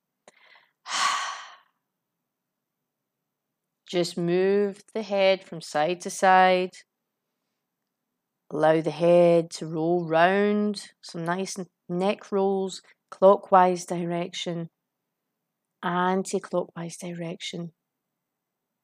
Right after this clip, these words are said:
Just remembering to breathe in and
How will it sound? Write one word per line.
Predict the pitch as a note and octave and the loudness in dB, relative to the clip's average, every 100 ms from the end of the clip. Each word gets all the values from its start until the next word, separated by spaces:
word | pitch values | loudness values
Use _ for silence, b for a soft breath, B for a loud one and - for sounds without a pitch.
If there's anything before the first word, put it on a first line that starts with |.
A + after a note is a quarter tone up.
| _ _ _ _ | _ _ _ _
Just | F3 F3 - | -6 -2 0
remembering | G3 F#3+ F3+ F3 F3+ F3+ E3+ | 2 4 2 0 -2 -4 -10
to | F#3 | -10
breathe | D#3+ D#3+ D#3+ - - | -6 -4 -4 -8 -2
in | F3 F#3+ G3+ G3+ G3 _ _ _ _ - | 0 2 0 -4 -10 _ _ _ _ -12
and | D#3 | -10